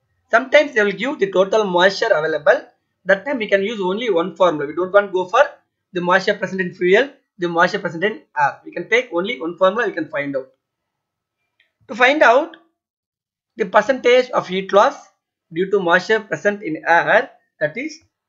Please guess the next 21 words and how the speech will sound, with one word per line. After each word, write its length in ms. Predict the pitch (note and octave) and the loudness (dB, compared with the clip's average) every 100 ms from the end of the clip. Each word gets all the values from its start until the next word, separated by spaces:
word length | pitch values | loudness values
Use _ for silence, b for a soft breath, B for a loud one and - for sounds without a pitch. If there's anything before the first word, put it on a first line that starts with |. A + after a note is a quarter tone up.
| _ | _
Q 200 | - G#3 | -10 -8
M 260 | D3 D#3+ E3 | -2 -2 0
A 180 | E3 F3+ | -2 -2
divided 300 | D#3 C#3+ C#3 | -2 -4 0
by 200 | A3+ D#4 _ _ | -2 -2 _ _
C 220 | - C#3 | -20 -14
V. 260 | C3+ C3 - _ _ _ - | -14 -14 -18 _ _ _ -14
It 80 | |
will 80 | D3+ | -8
give 140 | D3+ E3 | -6 -6
the 320 | G3 D4+ - _ _ | -4 -6 -10 _ _
fraction. 500 | - C#3+ C3+ - - _ _ _ _ _ _ _ _ _ _ - | -4 -4 -4 -12 -16 _ _ _ _ _ _ _ _ _ _ 0
Next, 360 | C4+ - - _ _ | 0 0 -8 _ _
we 120 | - G#3+ | -4 -4
will 100 | G#3 | -2
discuss 560 | C#4 - A#3 C4 C4+ _ _ _ _ _ _ | -6 2 4 4 0 _ _ _ _ _ _
the 80 | F#3+ | -4
percentage 540 | G3+ G#3 B3+ B3+ C4+ C4+ | 2 2 2 6 6 6
of 140 | G#3+ | 0
heat 280 | G3 G#3 G#3 | -2 -6 2
loss 340 | F#3 B3 D#4 | 6 6 2